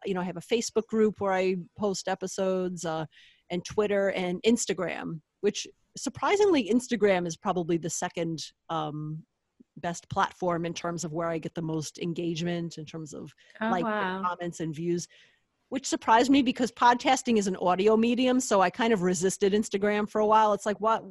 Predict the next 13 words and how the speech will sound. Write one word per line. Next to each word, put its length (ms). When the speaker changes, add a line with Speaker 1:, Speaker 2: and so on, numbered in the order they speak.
Speaker 1:
what's, 220
you 120
know, 220
that's, 340
it's 160
visual. 520
<laughs> 80
Like, 120
it 260
doesn't 220
make 140
any 180
sense. 380